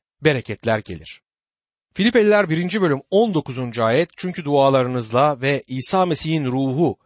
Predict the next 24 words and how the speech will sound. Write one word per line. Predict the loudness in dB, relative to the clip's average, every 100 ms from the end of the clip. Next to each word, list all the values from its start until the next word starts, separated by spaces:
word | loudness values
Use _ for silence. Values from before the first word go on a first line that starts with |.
| -4
yardımıyla | 2 2 0 -2 0 0 -4 _ _ -2
bunun | 0 2 2
bana | 2 0
kurtuluş | -4 -6 -4 -4 -2
getireceğini | -2 0 -2 -2 -2 -2 -2 _ _ -4
biliyorum." | 2 2 2 -4
der. | -14 -20 _ _ _ _ _
Elçi | 0 0 2
Paulus | -2 -2 -4
kurtuluş | -6 -6 -6 -4
sözcüğüyle | -2 -4 -4 -4 -4
kendisinin | -2 -2 -2 -4 -4 -4
cezaevinden | -4 0 0 0 0 0 0 _ _ -2
kurtulmasını | -2 -2 -4 -4 -2 -2 -2 _ -2
kastetmektedir. | -2 -2 -10 -10 -14 -14 -16 -20 _ _ _ _ 0
Dualarınızla, | 2 4 4 4 2 0 -2 -8 _ _
kutsal | -12 -4 -2
kitap | 0 -4 -2
Tanrı'nın | -4 -2 -2
çocuklarının | -4 -4 -4 -4 -4
dualarını | 0 2 2 0 -2 -6 -8
işittiğini | -8 -8 _ -10 -6 0 -2 _ _ -2
ve | 0
yanıtladığını | 2 0 0 -2 -2 0 0 0